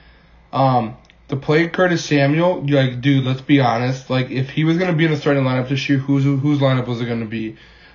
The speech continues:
Mine. And I'm actually disappointed that you're starting him. I think he's gonna not do very well for you.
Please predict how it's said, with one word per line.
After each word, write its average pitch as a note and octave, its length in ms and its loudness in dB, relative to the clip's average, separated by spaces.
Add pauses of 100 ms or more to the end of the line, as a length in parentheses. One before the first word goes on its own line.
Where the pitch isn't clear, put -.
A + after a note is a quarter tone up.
(140)
Mine. G#2+ 520 -2 (340)
And C3+ 100 0
I'm C#3 200 4
actually C#3+ 500 4
disappointed C#3+ 720 0
that C#3 40 0
you're C#3 100 0
starting C3+ 440 0
him. C3 220 2
I A#2+ 80 -2
think C3 220 -2
he's C3+ 260 -2
gonna C3 160 0
not A#2+ 320 -4
do B2+ 140 -2
very B2 240 -2
well A#2 260 -2
for B2+ 120 -8
you. C3+ 340 0